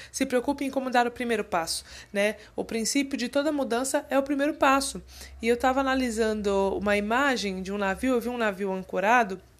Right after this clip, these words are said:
e aí eu comecei a, a imaginar. E eu pensei, falei,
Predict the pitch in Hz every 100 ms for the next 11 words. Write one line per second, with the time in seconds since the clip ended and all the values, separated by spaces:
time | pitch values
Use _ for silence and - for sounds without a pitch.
0 | _ _ - - - 226 208 233 233 226
1 | 233 - 233 226 226 - - - - 220
2 | 220 220 254 202 165 175 190 240 247 -
3 | 208 202 208 208